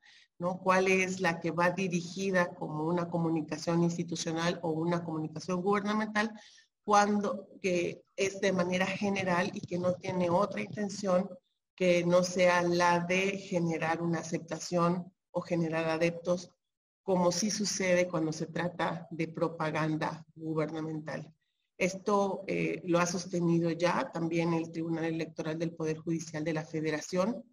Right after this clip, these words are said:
que, pues, la comunicación institucional o la comunicación gubernamental es aquella que únicamente pretende de manera exclusiva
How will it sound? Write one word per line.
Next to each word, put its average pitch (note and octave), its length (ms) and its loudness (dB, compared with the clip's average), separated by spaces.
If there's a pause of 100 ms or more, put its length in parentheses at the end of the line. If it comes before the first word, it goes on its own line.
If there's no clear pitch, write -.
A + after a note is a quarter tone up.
(500)
que, G#3+ 340 4
pues, F#3 160 -2
la E3 160 -2
comunicación E3+ 600 0
institucional F3 920 0
o E3 140 -4
la E3 180 -4
comunicación E3+ 600 -4
gubernamental F3 880 -2 (380)
es G3 180 -2
aquella F#3 420 2
que F3 120 -2
únicamente F3 960 2 (120)
pretende F#3 880 0 (280)
de D#3+ 140 -4
manera D#3+ 680 0
exclusiva F3+ 760 -4